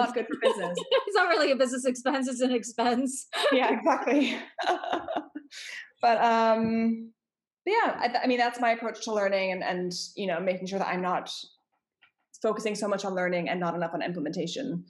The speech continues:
Speaker 2: Yeah.
Speaker 1: And I think as well, in my, you know, the teams I've worked with in the past and the leaders that I've worked for, they've very much biased towards action and not just for having plans and strategies, but saying, "Okay,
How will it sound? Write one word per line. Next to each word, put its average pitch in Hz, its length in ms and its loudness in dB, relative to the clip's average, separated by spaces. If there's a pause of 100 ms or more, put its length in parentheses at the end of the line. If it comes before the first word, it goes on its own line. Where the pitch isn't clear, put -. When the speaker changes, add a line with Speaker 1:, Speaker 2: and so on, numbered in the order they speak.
(100)
Speaker 2:
Yeah. 175 300 -4
Speaker 1:
And 208 100 -2
I - 20 -2
think 214 160 -2
as 214 100 0
well, 196 280 2
in 196 140 -2
my, 190 180 0 (100)
you 185 140 -2
know, 160 60 -2
the 180 60 -6
teams 190 300 -4
I've 180 160 -2
worked 180 220 -4
with 170 220 -4
in 185 80 -6
the 175 80 0
past 190 380 -4
and 185 80 -4
the 180 80 -4
leaders 190 300 -2
that 160 140 0
I've 175 100 -4
worked 170 240 -4
for, 170 260 2
they've 175 300 -2
very 180 220 0
much 165 480 -2 (400)
biased 175 640 -2
towards 170 260 -2
action 151 460 -6
and 175 180 -2
not 175 220 0
just 180 120 -8
for 180 100 -6
having 170 280 -4
plans 170 260 -6
and 175 100 -4
strategies, 220 460 -2
but 170 120 -4
saying, 170 180 -2
"Okay, 170 480 -4